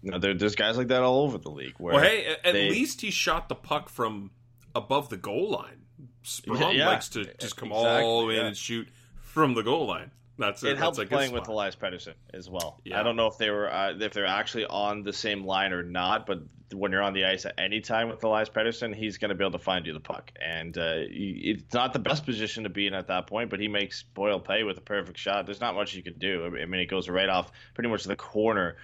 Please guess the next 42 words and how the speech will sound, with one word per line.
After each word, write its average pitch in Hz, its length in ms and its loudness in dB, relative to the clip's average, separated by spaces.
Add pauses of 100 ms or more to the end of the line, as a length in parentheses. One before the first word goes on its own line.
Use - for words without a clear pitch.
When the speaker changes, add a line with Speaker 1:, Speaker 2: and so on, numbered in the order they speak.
(300)
Speaker 1:
uh, 95 240 4
where 92 200 0
the 92 60 2
crossbar 98 500 2
meets 90 200 -6
the 87 80 -12
post 98 440 0 (260)
and 92 200 -4
right 95 240 2
down 98 440 2
i-, - 20 -6
into 92 420 -6
the 92 140 0
other, 92 300 0 (380)
right 104 200 4
behind 107 640 0
the - 80 -20
far 107 260 -2
post 95 300 -8
on 98 100 -6
the 95 100 -6
other 90 140 -4
side. 92 440 0
So, 92 260 -2 (300)
again, 101 340 -2 (120)
not 117 240 -2
much 127 220 -4
Brian 107 280 -2
Boyle 101 280 -4
can 95 180 -14
do. 82 120 -10
Or, 87 160 -8 (120)
Brian - 300 -18
Boyle, 82 260 -18
jeez. - 460 -12
It's - 140 -20
been 113 100 -2
a 92 100 2
long 85 220 -2
day. 87 240 2
Speaker 2:
Kevin 135 240 0
Boyle. 85 300 -4